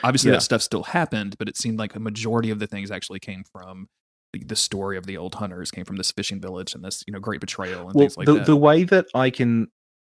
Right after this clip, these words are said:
Speaker 2: the way that I'm trying to make sense of it is, like, the Chalice dungeons are kind of like, that's part one of what
Speaker 1: Mm-hmm.
Speaker 2: happened.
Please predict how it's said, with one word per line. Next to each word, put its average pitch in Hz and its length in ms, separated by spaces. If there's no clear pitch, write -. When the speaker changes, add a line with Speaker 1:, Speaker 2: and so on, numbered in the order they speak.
Speaker 2:
the 143 80
way 143 160
that 180 100
I'm 185 140
trying 160 340
to 127 60
make 113 160
sense - 340
of 107 100
it - 160
is, 101 240
like, 101 360
the 113 260
Chalice 135 420
dungeons 117 440
are 104 60
kind 101 300
of 98 120
like, 101 240
that's - 400
part 98 320
one 90 280
of 104 100
what 95 160
Speaker 1:
Mm-hmm. 95 100
Speaker 2:
happened. - 420